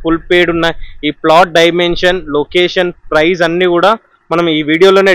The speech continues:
discussion చేస్తామండి. వీడియో ఎక్కడ skip చేయకుండా చివరి వరకు చూడండి. అలాగే first time కనుక మా channel ని visit చేస్తే channel ని subscribe చేసుకోండి, వీడియోకి ఒక like చేయండి. మనం topic లోకి వెళ్తే హైత్ నగర్ లొకాలిటీలో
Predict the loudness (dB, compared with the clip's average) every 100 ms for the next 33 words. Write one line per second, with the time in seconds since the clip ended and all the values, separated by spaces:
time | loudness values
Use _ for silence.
0 | 0 -2 -4 -4 -6 -6 -6 -6 -4 -6
1 | -8 _ _ -2 2 6 6 4 2 2
2 | 2 0 0 2 0 0 -2 -2 0 2
3 | 4 2 0 -2 -2 0 -2 -4 -6 _
4 | _ -4 2 4 2 0 -2 0 0 2
5 | 2 2 0 0 2 2 2 0 0 0
6 | 0 -2 2 0 2 2 4 2 2 0
7 | -2 0 0 2 -2 0 -2 0 -4 -6
8 | -12 -14 -2 2 4 4 2 2 2 0
9 | 0 0 0 0 -4 -6 -20 -16 -14 -14
10 | -6 -4 -2 2 2 4 4 4 4 4
11 | 4 4 4 2 0 0 2 4 4 4
12 | 2 2 2 2 0 2